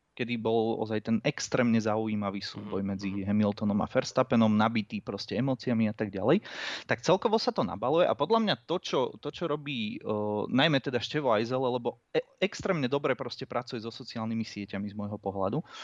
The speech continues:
Speaker 1: tak, o, on len, dá sa povedať, že tých ľudí, ktorí, dá sa povedať, že prichádzajú do toho, do tohto sveta, tak ich len sa snaží nejakým spôsobom spájať.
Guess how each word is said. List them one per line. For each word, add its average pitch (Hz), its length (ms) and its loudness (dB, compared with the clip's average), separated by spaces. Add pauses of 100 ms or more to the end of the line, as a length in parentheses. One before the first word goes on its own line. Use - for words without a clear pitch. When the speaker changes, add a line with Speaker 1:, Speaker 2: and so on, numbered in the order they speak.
(280)
Speaker 1:
tak, - 400 0
o, 120 400 2
on 160 160 0
len, 180 200 6 (200)
dá 160 160 4
sa - 80 -8
povedať, 160 420 0
že 156 180 -2 (360)
tých 139 160 -8
ľudí, 175 400 -2
ktorí, 151 320 0
dá 151 160 4
sa 151 160 -4
povedať, 143 320 -2
že 139 80 -6
prichádzajú 110 640 -4
do 110 80 -8
toho, 104 240 -10 (160)
do 120 160 -10
tohto - 320 -8
sveta, 98 400 0 (320)
tak 151 160 0
ich 165 240 -2
len 156 480 0
sa - 160 -6
snaží 143 320 -2
nejakým 143 320 -4
spôsobom 135 560 -2
spájať. 110 640 2